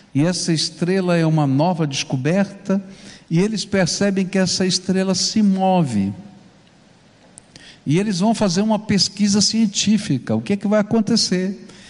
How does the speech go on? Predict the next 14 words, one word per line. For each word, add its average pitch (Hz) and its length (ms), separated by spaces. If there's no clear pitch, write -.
E 160 120
eles 220 200
têm 240 280
a, 190 760
a, 208 60
o 190 60
discernimento 196 1300
de 160 120
que 180 160
aquela 220 280
estrela 220 440
representa 208 760
um 214 220
rei 175 920